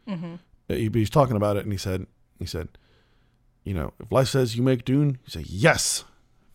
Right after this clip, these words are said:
Speaker 2: If life says you do not make Dune, you say, 'Yes.'" And it, the idea of just, you embrace whatever life gives you, and you do, you make the best of what you got. And it was
Speaker 1: Mm-hmm.
Speaker 2: just, like I said, he's, what he has to say about it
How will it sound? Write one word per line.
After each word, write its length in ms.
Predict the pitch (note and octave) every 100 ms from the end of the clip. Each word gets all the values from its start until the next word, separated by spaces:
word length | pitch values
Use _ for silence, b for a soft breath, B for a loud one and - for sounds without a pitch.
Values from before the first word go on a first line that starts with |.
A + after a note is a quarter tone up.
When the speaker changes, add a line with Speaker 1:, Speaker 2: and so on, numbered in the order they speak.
| -
Speaker 2:
If 100 | -
life 140 | - -
says 180 | F#2+
you 80 | G#2
do 100 | G#2+
not 180 | B2+ C#3
make 140 | B2
Dune, 240 | G#2+ G2+ E2
you 100 | F2+
say, 240 | - E2+ D#2
'Yes.'" 640 | G2+ G2+ B2 - - - - b b b b b -
And 100 | D3+
it, 160 | C#3 D#3
the 100 | C#3+
idea 200 | C3+ C3
of 80 |
just, 160 | B2+ A2+ b b b b -
you 120 | C#3
embrace 540 | A2+ G2+ A2+ C3+ -
whatever 300 | B2 A#2+ A2
life 280 | G2+ G2+ F#2+
gives 260 | G#2+ G2 F#2+
you, 160 | F#2+ -
and 160 | F#2
you 100 | F2+
do, 280 | F2 F#2+ G2
you 120 | G2+ G2
make 160 | G2
the 80 | F#2+
best 240 | F#2+ F#2+ F#2
of 100 | F2+
what 160 | E2+
you 60 | F2
got. 220 | F2 D#2+
And 60 | F#2
it 40 |
was 140 | G3 D#3+
Speaker 1:
Mm-hmm. 100 | E3
Speaker 2:
just, 100 | D#3 _ B B B B B -
like 80 | A2
I 20 |
said, 180 | - A2+
he's, 220 | A#2 A2 - _ - - D3+ A2+
what 240 | - D3+ C#3+
he 160 | E3+
has 220 | C#3+ C3 G#2
to 80 | G2+
say 200 | A#2+ G#2+
about 260 | F#2 F2+
it 120 | F2